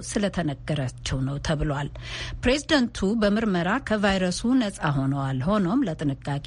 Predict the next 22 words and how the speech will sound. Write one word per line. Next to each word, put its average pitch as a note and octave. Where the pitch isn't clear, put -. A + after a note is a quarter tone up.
ብለው G3
መገለሉን D#3
ስለመረጡ C#3
ነው C#3
ሲል A#3+
ቃል E3+
አቀባያቸው C#3+
ገልጿል። E3
ምዕራባዊቱ A#3+
ሀገር F3
እስካሁን F3+
አስራ F#3
ዘጠኝ D#3+
ሺህ -
በቫይረሱ D#3
የተያዙ F3
ሰዎች B3
በምርመራ C#3
ተገኝተዋል። D#3+
አንድ G3+
መቶ D3
አስራ D3+